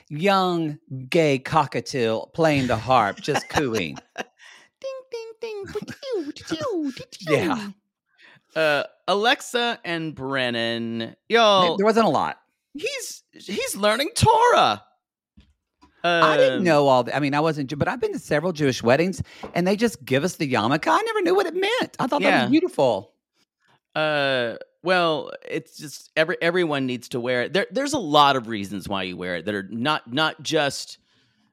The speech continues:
Speaker 2: uh, not just kinda like a, a cultural. It's very, very cul-, a lot, a lot of things about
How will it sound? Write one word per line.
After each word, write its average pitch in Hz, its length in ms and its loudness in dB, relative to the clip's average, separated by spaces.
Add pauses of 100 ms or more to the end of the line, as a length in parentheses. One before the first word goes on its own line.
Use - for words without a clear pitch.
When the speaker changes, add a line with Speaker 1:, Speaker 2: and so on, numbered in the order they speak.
(140)
Speaker 2:
uh, 110 480 -2
not 127 180 -6
just 120 320 -12
kinda 131 160 -6
like 113 360 -4 (380)
a, 113 200 -4
a 110 80 -6
cultural. 120 640 -6 (360)
It's - 140 -12
very, 175 220 0
very 147 180 -2
cul-, - 240 -10
a 110 160 -18
lot, 180 220 -2
a - 40 -14
lot 180 200 -2
of 233 80 -8
things 175 320 -10
about 131 320 -4